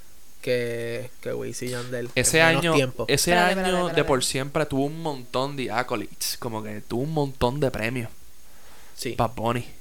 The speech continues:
Speaker 2: like, a nivel mundial.
Speaker 3: Pero es que, o-,
Speaker 2: Yo no sé
Speaker 3: ok.
Speaker 2: cuántas veces platino se fue ese álbum.
Speaker 3: El auge de Wisin y Yandel pa-, pa el tie-, pa el tiempo de ellos, ellos no tenían tantos reconocimientos como reggaetoneros tampoco.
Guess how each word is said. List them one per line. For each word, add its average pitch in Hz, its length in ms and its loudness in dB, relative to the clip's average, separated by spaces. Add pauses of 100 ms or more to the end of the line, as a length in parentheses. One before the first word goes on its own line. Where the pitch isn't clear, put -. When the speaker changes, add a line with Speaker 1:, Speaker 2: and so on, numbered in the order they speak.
(180)
Speaker 2:
like, 117 180 2
a 117 60 2
nivel 107 280 0
mundial. 120 480 0 (140)
Speaker 3:
Pero 240 200 2
es 240 60 -2
que, - 240 0
o-, 208 120 0
Speaker 2:
Yo - 80 4
no 285 80 4
sé 185 100 4
Speaker 3:
ok. 156 60 -2
Speaker 2:
cuántas 151 440 2
veces 143 320 0
platino 131 520 0
se 127 120 -2
fue 127 120 0
ese 120 140 0
álbum. 107 360 0 (380)
Speaker 3:
El 233 180 0
auge 269 640 0
de 233 320 0
Wisin 214 340 0
y 202 120 -2
Yandel 190 600 -4
pa-, 180 420 -2 (200)
pa 190 80 0
el 190 140 -2
tie-, 185 180 -4
pa - 160 -4
el 180 100 -4
tiempo 208 320 -2
de 185 320 2
ellos, 196 320 2
ellos 196 180 0
no 277 80 -6
tenían 320 260 -4
tantos 294 340 -2
reconocimientos 202 800 -4
como 208 220 -2
reggaetoneros 175 640 -2
tampoco. 160 560 -6